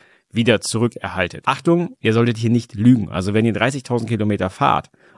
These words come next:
und ihr habt nur neuntausend in der Versicherung angegeben und ihr habt dann einen Schaden, dann wird die Versicherung das gegenrechnen, ihr müsst dann nachzahlen und da kann es auch mal sein, auch wenn viele Versicherungen da kulant sind und sagen, ja komm, wir zahlen das jetzt trotzdem, dass sie rein theoretisch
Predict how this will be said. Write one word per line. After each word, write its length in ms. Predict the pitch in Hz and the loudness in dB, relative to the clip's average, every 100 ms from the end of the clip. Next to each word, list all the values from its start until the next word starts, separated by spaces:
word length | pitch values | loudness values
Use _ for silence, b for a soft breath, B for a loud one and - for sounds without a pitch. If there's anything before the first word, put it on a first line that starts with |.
| _ | _
und 160 | - 101 | -6 -2
ihr 140 | 104 | -2
habt 140 | 101 107 | -2 -2
nur 260 | 107 107 - | -2 -2 -2
neuntausend 420 | 113 117 117 104 | 2 4 4 2
in 80 | 104 | 0
der 80 | 98 | -2
Versicherung 400 | 107 110 104 101 | -4 -4 -2 -2
angegeben 460 | 123 117 98 117 | 0 2 0 0
und 160 | 147 107 | -2 -2
ihr 60 | 110 | -2
habt 140 | - | 0
dann 140 | 127 | -2
einen 160 | - 120 | 0 -4
Schaden, 440 | - 120 120 95 - | 0 2 2 0 -6
dann 160 | 92 | -4
wird 120 | 98 104 | -4 -4
die 80 | |
Versicherung 400 | 104 107 117 107 | -6 -4 -2 -2
das 140 | 95 87 | -4 -2
gegenrechnen, 500 | 120 139 139 139 131 | -2 0 -2 -2 -4
ihr 100 | 98 | -4
müsst 200 | 104 - | -6 -6
dann 120 | 92 | -2
nachzahlen 580 | 104 131 - 139 131 139 | 0 0 -2 -2 0 -2
und 100 | - | -2
da 220 | 107 107 101 _ _ | 0 0 -2 _ _
kann 200 | - 131 | -2 2
es 100 | 143 | 2
auch 120 | 135 113 | 0 -2
mal 120 | 113 | 0
sein, 340 | 110 117 113 - _ | 2 0 -2 -8 _
auch 200 | 107 104 | -6 -4
wenn 200 | 104 - | -6 -8
viele 260 | - 131 | 0 0
Versicherungen 420 | 120 107 110 110 95 | 2 -2 -2 0 0
da 100 | 95 | -2
kulant 380 | - 98 117 | 0 0 0
sind 120 | 120 107 | -2 -2
und 100 | 95 | 0
sagen, 200 | 92 95 | -2 -2
ja 100 | 90 | -4
komm, 240 | - 123 | -2 -4
wir 80 | 101 | -4
zahlen 220 | - 107 | -4 -2
das 140 | 107 | -4
jetzt 160 | - - | -8 -8
trotzdem, 460 | - 120 - 123 - | -6 -6 -4 -4 -4
dass 120 | 104 | -4
sie 120 | 113 | -2
rein 180 | 107 113 | 2 0
theoretisch 560 | 107 110 110 113 - | 2 0 2 -2 -2